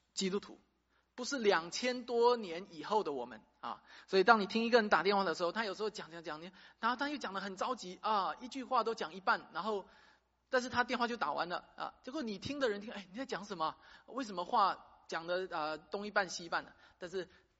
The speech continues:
那一头听电话的人怎么样？听得明白，因为他们在那一个情境当中。而你作为一个局外人，当你看的时候，看这个人发出的信息的时候，你说，哎，好像我不是那么的明白，所以我们需要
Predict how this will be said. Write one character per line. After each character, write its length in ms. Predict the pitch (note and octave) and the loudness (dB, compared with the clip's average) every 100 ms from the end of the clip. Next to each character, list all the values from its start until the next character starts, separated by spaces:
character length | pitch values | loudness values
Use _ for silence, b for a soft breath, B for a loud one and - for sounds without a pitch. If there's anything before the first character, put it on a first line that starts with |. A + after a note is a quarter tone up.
| - | -8
那 240 | D4 F4+ | -2 0
一 100 | C4 | 0
头 240 | - F3 F#3+ | -4 -2 -2
听 180 | G#3+ | -2
电 200 | A3 G#3 | -2 -2
话 120 | G3 F#3 | 0 -2
的 80 | |
人 160 | D3 C#3+ | -4 -8
怎 120 | C#3 | -12
么 60 | C3 | -10
样？ 180 | C#3+ - _ _ - | -12 -14 _ _ -10
听 180 | F3+ | -6
得 80 | F3+ | -6
明 160 | D3+ C#3+ | -6 -10
白， 160 | A#2 - | -12 -8
因 100 | F#3+ | -8
为 120 | G3 | -6
他 200 | - G#3 | -2 0
们 200 | G3 D#3 | -2 -6
在 160 | F3 | -8
那 160 | E3 D#3 | -6 -8
一 80 | D3+ | -8
个 280 | F3 D3 B2 - _ _ _ _ - | -6 -6 -6 -16 _ _ _ _ -14
情 200 | C3+ C#3+ | -14 -12
境 160 | E3+ | -10
当 140 | C#3+ C3+ | -10 -12
中。 140 | C#3 B B B | -14 B B B
而 140 | G3+ | -6
你 280 | A#3+ G3+ F3+ | -4 -4 0
作 180 | D#4+ D#4+ | 4 6
为 120 | A3 | 6
一 40 | |
个 100 | A3 | 6
局 180 | A#3+ F3+ | 2 2
外 120 | G3+ | 4
人， 120 | F#3+ G3 | 4 2
当 140 | B3 | 0
你 80 | G#3 | 0
看 300 | - E4 B3+ | -4 -4 -2
的 100 | G3+ | -4
时 120 | F#3+ | -4
候， 120 | G3 | -4
看 300 | F3+ B3 A#3+ | -4 -6 -4
这 100 | B3+ | -4
个 80 | A3 | -2
人 200 | F3 F#3+ | -4 -4
发 220 | - A3 | 0 0
出 140 | A3 A3 | -2 -6
的 100 | F#3 | -8
信 220 | A3 F#3 | -10 -12
息 140 | F3+ | -10
的 80 | F3 | -10
时 80 | E3 | -10
候， 20 | |
你 60 | D#3+ | -14
说， 120 | F#3+ B B - | -14 B B -4
哎， 200 | G#3+ C4+ B B B | -4 -4 B B B
好 260 | - E3 E3 | -4 0 0
像 280 | - E4 A3+ | 4 4 6
我 140 | F3 | 2
不 260 | - C4 C#4+ | 2 -2 -2
是 280 | - D4 A#3 | 0 2 4
那 140 | A#3 | 4
么 80 | G3 | 4
的 100 | E3 | 0
明 140 | E3 | 2
白， 140 | F3 E3+ | 2 6
所 120 | G#3+ | 6
以 60 | |
我 80 | G3+ | 6
们 140 | E3 F3 | 4 -4
需 160 | G3+ | 4
要 260 | G#3 F#3 | 8 8